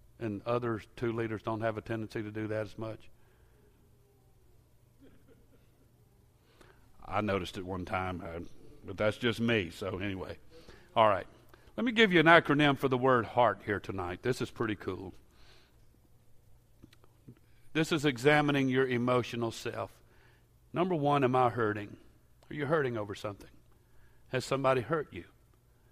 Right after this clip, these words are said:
Have you hurt yourself? Have you disappointed yourself? Have you let yourself down? E, in the word heart is, am I exhausted? Am I angry? Am I resentful? Am I tense?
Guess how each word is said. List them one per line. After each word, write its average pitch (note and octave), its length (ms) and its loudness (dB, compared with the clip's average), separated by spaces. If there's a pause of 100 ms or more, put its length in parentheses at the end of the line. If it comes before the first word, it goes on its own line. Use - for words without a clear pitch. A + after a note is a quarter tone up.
(520)
Have D3 120 -6
you C#3+ 60 0
hurt E3 200 2
yourself? D3 440 -2
Have A#2+ 120 -8
you A#2 80 -6
disappointed B2+ 600 -4
yourself? B2+ 360 -2
Have A2+ 140 -10
you A2+ 80 -4
let A#2+ 200 -2
yourself - 420 -6
down? G#2 260 -14 (220)
E, C3+ 260 -2 (720)
in A2+ 60 -4
the A2+ 80 0
word B2 240 2
heart D3 260 2
is, B2 140 -2
am B2 120 0
I C3+ 120 2
exhausted? B2+ 640 -4 (1800)
Am A2+ 140 0
I C3+ 220 8
angry? B2+ 400 4 (880)
Am A2+ 180 0
I B2+ 160 8
resentful? B2 880 -2 (920)
Am A#2+ 220 2
I A#2 160 6
tense? - 680 -10